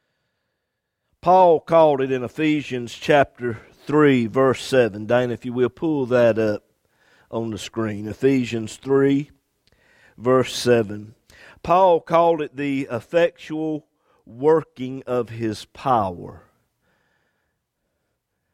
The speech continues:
Ephesians three, verse seven, "Whereof I was made a minister according to the gift of the grace of God given unto me by the effectual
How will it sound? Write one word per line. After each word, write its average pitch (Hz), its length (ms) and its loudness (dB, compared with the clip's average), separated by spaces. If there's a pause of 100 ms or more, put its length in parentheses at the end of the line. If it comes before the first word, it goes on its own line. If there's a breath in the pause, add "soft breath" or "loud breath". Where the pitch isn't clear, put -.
(520)
Ephesians 139 460 0
three, 139 240 2
verse 123 320 0
seven, 127 380 4
"Whereof 156 500 2
I 143 160 2
was 127 260 -6
made 135 360 -2
a 120 160 -2
minister 123 880 -4
according 135 480 -4
to 123 140 -4
the 113 100 -2
gift 135 560 2
of 113 160 -4
the 113 80 -4
grace 143 600 0
of 131 200 -12
God 117 380 2
given 156 340 -2
unto 156 300 -4
me 123 260 -4
by 120 240 2
the 120 180 -4
effectual 160 920 -2